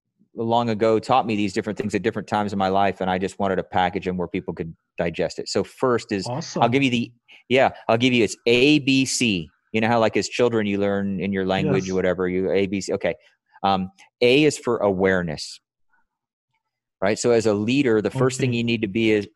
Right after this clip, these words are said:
Speaker 1: yeah, is you need to be aware. And the first thing is you need to be self-aware. So your
Speaker 2: Oh, yes.
Speaker 1: strengths, your weaknesses, your tendencies, how do you respond under pressure?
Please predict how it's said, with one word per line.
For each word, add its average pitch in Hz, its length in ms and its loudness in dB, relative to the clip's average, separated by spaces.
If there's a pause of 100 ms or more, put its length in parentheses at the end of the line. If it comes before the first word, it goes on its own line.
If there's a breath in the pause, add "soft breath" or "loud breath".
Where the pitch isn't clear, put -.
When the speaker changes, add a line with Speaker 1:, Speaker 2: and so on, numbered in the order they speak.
(140)
Speaker 1:
yeah, 98 160 0
is 92 140 -2 (100)
you 104 120 0
need 120 140 2
to 110 60 0
be 110 140 2
aware. 107 560 2
And 101 120 -2
the 92 40 -4
first 185 320 0
thing 104 160 0
is 101 100 -2
you 104 80 -2
need 107 100 0
to 104 60 -2
be 98 120 -2
self-aware. 90 760 -2 (840)
So 101 360 2
your - 140 0
Speaker 2:
Oh, - 40 2
yes. 156 100 -4
Speaker 1:
strengths, 123 420 0
your 101 100 0
weaknesses, 110 800 -2
your 87 140 -4
tendencies, 113 960 -4 (360)
how 117 160 2
do 123 80 0
you 123 100 2
respond 110 520 0
under 101 160 -2
pressure? 110 680 -2